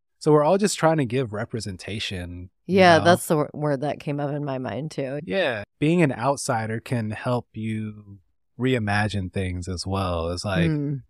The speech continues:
Speaker 1: I, I take these things and then I just reimagine and I just shift them. And yeah, it's, it's nothing new, but it's new when I give it that life and energy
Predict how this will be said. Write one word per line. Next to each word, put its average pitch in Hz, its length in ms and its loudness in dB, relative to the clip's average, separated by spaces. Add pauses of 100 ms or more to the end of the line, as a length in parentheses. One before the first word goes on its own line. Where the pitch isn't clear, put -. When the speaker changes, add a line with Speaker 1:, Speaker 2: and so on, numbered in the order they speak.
(500)
Speaker 1:
I, 117 680 -2 (100)
I 113 120 -2
take 139 340 2
these 131 260 -2
things 131 460 0
and 107 220 -4
then 104 180 -4
I 95 160 -6
just 104 240 -6
reimagine 104 720 -2
and 95 100 -4
I 92 100 -4
just 101 220 -4
shift - 440 -4
them. 90 280 -4
And 87 340 -6 (360)
yeah, 120 240 2
it's, 95 400 -4 (120)
it's - 260 -4
nothing 107 400 0
new, 104 260 0
but 85 280 -2 (300)
it's 101 240 -4
new 107 240 2
when 95 180 -2
I 92 140 0
give 90 240 -4
it 87 200 -4
that 87 200 0
life 87 380 -2
and 87 120 -4
energy 87 640 -4